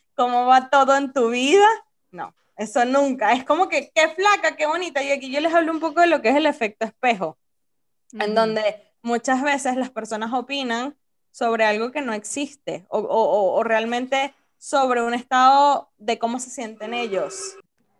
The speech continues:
Speaker 2: Qué fuerte, qué fuerte. Me, me choqué un poquito, pero bueno. Sí, no, cuando, cuando yo pienso, eh, esas cosas de, del pasado, yo digo, "Ay, mira, sí, yo también
Speaker 1: Ajá.
Speaker 2: sufrí".
Speaker 1: Conectas con cosas,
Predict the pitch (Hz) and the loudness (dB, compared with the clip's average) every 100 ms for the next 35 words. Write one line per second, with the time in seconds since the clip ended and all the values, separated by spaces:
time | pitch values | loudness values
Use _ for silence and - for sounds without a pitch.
0 | _ _ _ - 170 175 156 - - _ | _ _ _ -4 -2 -2 -4 -4 -20 _
1 | - 170 - 165 - - - _ - 175 | -4 -2 0 0 -2 -20 -20 _ -14 -12
2 | - 180 170 170 - 165 170 196 196 190 | -6 -6 -6 -8 -4 -4 -2 -4 -2 -2
3 | 151 147 143 - _ _ _ _ - 262 | 0 -2 -4 -14 _ _ _ _ -2 2
4 | 277 269 269 214 226 233 240 - 226 247 | 2 2 2 8 8 8 2 2 2 4
5 | 240 233 233 247 269 349 349 - 226 - | 6 6 6 4 4 6 6 6 4 6
6 | 233 285 - 311 302 320 320 277 190 214 | 4 4 4 4 6 6 8 8 8 4
7 | 208 202 - 254 277 269 208 226 220 269 | 4 2 4 6 6 6 4 4 2 2
8 | 269 269 226 - 254 247 190 185 208 214 | 0 0 0 -2 0 2 2 0 0 2
9 | 247 240 254 - 254 247 202 196 202 196 | 0 0 -4 -2 -2 2 2 2 0 0
10 | 196 214 247 202 - 202 202 170 165 165 | -4 0 0 0 0 2 2 -2 -4 -8
11 | - | -18